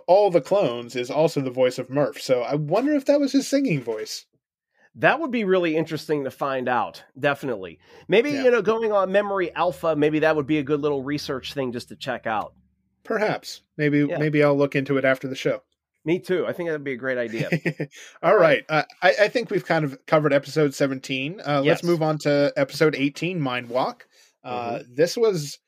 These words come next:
Speaker 1: another kind of classic, uh, Trek plot device, you know, with, with body swapping between
Speaker 2: Mm-hmm.
Speaker 1: characters.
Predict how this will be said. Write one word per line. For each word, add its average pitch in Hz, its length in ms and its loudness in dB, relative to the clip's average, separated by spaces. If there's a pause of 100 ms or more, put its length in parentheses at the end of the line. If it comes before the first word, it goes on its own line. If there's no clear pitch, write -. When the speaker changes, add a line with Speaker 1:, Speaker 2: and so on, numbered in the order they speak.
(280)
Speaker 1:
another 151 840 4
kind 135 240 2
of 123 280 0
classic, 135 600 0 (220)
uh, 113 280 -6 (100)
Trek - 400 2 (120)
plot 135 260 2
device, 127 420 -2
you 131 80 0
know, 120 140 -4
with, 120 300 -6
with 127 180 -2
body 123 260 4
swapping 123 600 -4 (120)
between 131 280 -8
Speaker 2:
Mm-hmm. 98 80 -6
Speaker 1:
characters. 120 580 -4